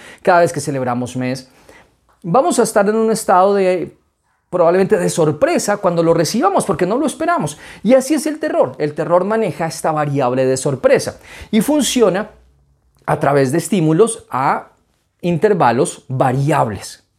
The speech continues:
Es decir, un año estamos tranquilos, pero al otro año tenemos tres, y al otro año tenemos dos, y de pronto tenemos dos años en calma, y en fin. Entonces,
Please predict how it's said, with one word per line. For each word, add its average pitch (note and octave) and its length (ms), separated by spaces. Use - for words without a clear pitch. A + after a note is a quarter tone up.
Es - 160
decir, F#3 240
un B2 580
año D3 240
estamos D3 300
tranquilos, C#4+ 560
pero G#3 380
al F3+ 100
otro F3 260
año F3+ 140
tenemos D#3+ 380
tres, D4+ 420
y G#3 140
al F#3+ 160
otro E3+ 180
año E3+ 160
tenemos E3 340
dos, D4 380
y G3 40
de F#3+ 40
pronto F#3 240
tenemos F3+ 300
dos F3 160
años E3 240
en D3 160
calma, C#4 500
y E3 180
en B2+ 160
fin. F#2 240
Entonces, G#3+ 540